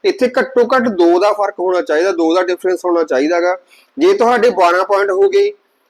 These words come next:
ਤਾਂ ਤੁਸੀਂ ਗੇਮ ਜਿਹੜੇ ਹੈਗੇ ਜਿੱਤੋਗੇ। ਜੇ ਅਪੋਨੈਂਟ ਨੇ ਇੱਕ ਪੁਆਇੰਟ ਲੈ ਲਿਆ ਤਾਂ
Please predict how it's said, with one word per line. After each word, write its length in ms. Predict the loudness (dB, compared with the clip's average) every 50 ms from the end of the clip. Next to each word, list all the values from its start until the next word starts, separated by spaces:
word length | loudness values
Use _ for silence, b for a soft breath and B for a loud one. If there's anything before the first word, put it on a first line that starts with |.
| _ _ _
ਤਾਂ 240 | 0 0 2 0 0
ਤੁਸੀਂ 300 | -2 -4 -4 -4 -4 -2
ਗੇਮ 240 | 0 0 0 0 0
ਜਿਹੜੇ 240 | 0 0 0 0 0
ਹੈਗੇ 200 | 0 0 0 -2 -4 -6 _ -12
ਜਿੱਤੋਗੇ। 500 | -12 -12 -10 -6 -4 -2 -2 -2 -2 -4 -2
ਜੇ 160 | 0 2 2
ਅਪੋਨੈਂਟ 380 | 2 2 0 0 0 0 0 0
ਨੇ 140 | 0 0 -2
ਇੱਕ 120 | -2 -4
ਪੁਆਇੰਟ 280 | _ -4 -2 -2 -2 -2
ਲੈ 180 | -2 0 0 0
ਲਿਆ 240 | 0 0 -2 -2 -4 -6 _ _ _ _ _ _ 0
ਤਾਂ 280 | 2 2 2 2 -2